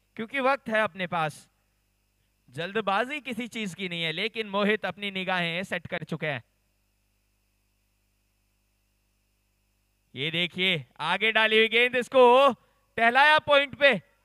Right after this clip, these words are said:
Direct hit मारा तो था लेकिन सफलतापूर्वक अंदर, और दूसरा भी चुरा लिया। नजर हटते ही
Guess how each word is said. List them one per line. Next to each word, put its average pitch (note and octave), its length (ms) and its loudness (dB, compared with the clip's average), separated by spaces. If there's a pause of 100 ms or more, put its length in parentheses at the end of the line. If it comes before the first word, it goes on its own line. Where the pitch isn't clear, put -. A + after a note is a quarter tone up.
(220)
Direct E3 400 -2
hit A3 240 -2
मारा F3 360 2
तो B3 160 -2
था A3+ 220 0
लेकिन G#3+ 540 0 (560)
सफलतापूर्वक C4+ 1080 -2
अंदर, B3+ 400 4 (580)
और G3 160 2
दूसरा D4 400 0
भी D4+ 140 0
चुरा C4 300 2
लिया। A#3+ 260 2 (1120)
नजर B3 300 2
हटते C4+ 380 2
ही B3+ 460 2